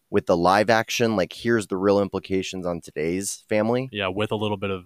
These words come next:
Speaker 2: acting.
Speaker 1: Yeah, like,
Speaker 2: Yeah.
Speaker 1: they interspersed it really interestingly, and they also had heavy hitters
Speaker 2: Yeah.
Speaker 1: from those former companies,
Speaker 2: Facebook,
Speaker 1: because
Speaker 2: Twitter,
Speaker 1: one of those guys was, like,
Speaker 2: Google.
Speaker 1: the founder of
Speaker 2: Yeah,
Speaker 1: one of
Speaker 2: co-founder.
Speaker 1: those.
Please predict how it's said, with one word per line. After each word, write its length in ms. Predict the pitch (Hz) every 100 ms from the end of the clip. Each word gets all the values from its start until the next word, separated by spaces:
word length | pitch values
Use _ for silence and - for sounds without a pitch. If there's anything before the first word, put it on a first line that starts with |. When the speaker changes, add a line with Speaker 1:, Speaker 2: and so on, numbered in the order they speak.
| 92
Speaker 2:
acting. 800 | 101 104 - 113 110 110 110 113 -
Speaker 1:
Yeah, 640 | 90 113 143 101 78 65
like, 160 | 78 101
Speaker 2:
Yeah. 60 | 85
Speaker 1:
they 140 | 101
interspersed 720 | 87 117 120 - - 98 107 -
it 80 | 67
really 240 | 92 90 69
interestingly, 680 | 95 - 85 - 90 95
and 160 | 127 127
they 100 | 131
also 440 | 131 156 - 156
had 540 | 104 104 139 120 87 - _ _ _
heavy 380 | 113 143 139 104
hitters 640 | 85 139 151 80 78 95
Speaker 2:
Yeah. 320 | 92 85 78 -
Speaker 1:
from 240 | 117 165
those 180 | 139 110
former 320 | - 113 85
companies, 540 | - 147 220 85 98
Speaker 2:
Facebook, 40 | 90
Speaker 1:
because 300 | 101 98 85
Speaker 2:
Twitter, 460 | - 101 95 92 90
Speaker 1:
one 140 | 113
of 60 | -
those 140 | 131
guys 220 | - 104
was, 120 | 95 95
like, 100 | 95
Speaker 2:
Google. 80 | 101
Speaker 1:
the 60 | 78
founder 680 | - 107 190 139 80 71
of 260 | - 87 85
Speaker 2:
Yeah, 160 | 87 76
Speaker 1:
one 200 | 76 87
of 80 | 78
Speaker 2:
co-founder. 240 | - 69
Speaker 1:
those. 300 | 90 90 -